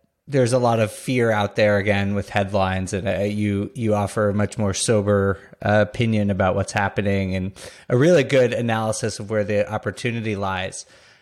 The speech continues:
I do wanna, you know, before we, we get out of here, I do wanna ask you about something you mentioned when we were just, uh, chatting before the show, which is that you, at Adam, your, the company you work for, uh,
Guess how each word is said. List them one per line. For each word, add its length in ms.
I 100
do 260
wanna, 440
you 140
know, 140
before 320
we, 280
we 140
get 180
out 180
of 100
here, 200
I 80
do 140
wanna 180
ask 400
you 160
about 840
something 280
you 120
mentioned 540
when 180
we 120
were 120
just, 400
uh, 340
chatting 340
before 240
the 60
show, 320
which 160
is 80
that 180
you, 320
at 220
Adam, 540
your, 280
the 120
company 300
you 140
work 180
for, 500
uh, 420